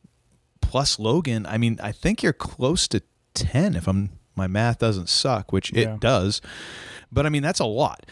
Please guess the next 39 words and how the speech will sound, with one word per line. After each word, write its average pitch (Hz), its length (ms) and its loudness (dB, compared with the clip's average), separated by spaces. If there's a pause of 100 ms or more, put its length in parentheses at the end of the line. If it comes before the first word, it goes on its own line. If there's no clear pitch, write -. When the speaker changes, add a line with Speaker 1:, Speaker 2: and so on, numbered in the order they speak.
(100)
Speaker 1:
So, - 160 0
I 175 40 2
mean, 175 120 0
whoever 226 260 2
takes 220 260 -2
over 180 200 0
that 156 160 0
role, 135 340 2
they've, 185 320 -4
they've 240 220 0
got 370 180 2
an - 60 -12
uphill 170 260 2
battle 131 340 0
of 101 80 -6
trying 131 280 0
to 110 80 0
establish 113 720 2
that 110 180 2
character. 113 460 0
And 127 100 -4
the 123 40 -2
smartest 220 420 2
thing 185 100 -6
they 160 100 0
could 139 140 0
do, 104 220 -2
smartest 170 540 0
thing 151 80 -4
they 123 100 -2
could 180 120 -12
do 101 220 4 (220)
is 113 160 2
kinda 151 280 0
go 123 180 2
truer 156 420 0
to - 80 -4
the 113 80 -2
comics, 117 580 0